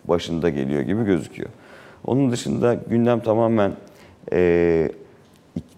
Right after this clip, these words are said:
hem Cumhur İttifakı'nın hem Millet İttifakı'nın ana gündemi mülteci politikasına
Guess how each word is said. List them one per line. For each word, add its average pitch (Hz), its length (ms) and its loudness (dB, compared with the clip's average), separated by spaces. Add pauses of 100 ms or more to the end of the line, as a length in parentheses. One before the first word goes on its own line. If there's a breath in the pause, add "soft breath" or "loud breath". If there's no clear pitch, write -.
(260)
hem 113 240 0
Cumhur 127 220 4
İttifakı'nın 87 600 0
hem 82 80 0
Millet 78 320 -2
İttifakı'nın 78 560 -2
ana 87 220 0
gündemi 87 540 -2 (220 loud breath)
mülteci 104 420 -2
politikasına 90 760 0